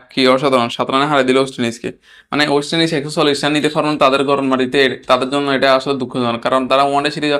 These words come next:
দুর্দান্ত লেভেলের জয় পাইছে, টি টোয়েন্টিতে তারা তাদের ঘরের মাটিতে হেরে, হেরে গেছে প্রথম ম্যাচ, এটা, এটা তারা ভাবতে পারতেছে না। তো সেকেন্ড ম্যাচে হয়তো আমরা মনে হয় বা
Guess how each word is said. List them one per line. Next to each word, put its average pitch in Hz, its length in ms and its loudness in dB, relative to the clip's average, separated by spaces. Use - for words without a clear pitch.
দুর্দান্ত 135 300 -2
লেভেলের 135 400 2
জয় 135 180 2
পাইছে, 120 320 -6
টি 131 120 -16
টোয়েন্টিতে 135 340 0
তারা 143 320 2
তাদের 139 200 2
ঘরের 143 180 2
মাটিতে 135 300 2
হেরে, 143 200 2
হেরে 135 160 2
গেছে 135 180 0
প্রথম 143 300 -4
ম্যাচ, 143 160 -2
এটা, 139 140 2
এটা 135 280 0
তারা 143 240 2
ভাবতে 135 280 0
পারতেছে 139 360 -6
না। 143 220 -6
তো 135 60 -8
সেকেন্ড 135 300 0
ম্যাচে 151 180 0
হয়তো 151 300 4
আমরা 147 380 2
মনে 147 260 -2
হয় 143 100 -2
বা 143 180 0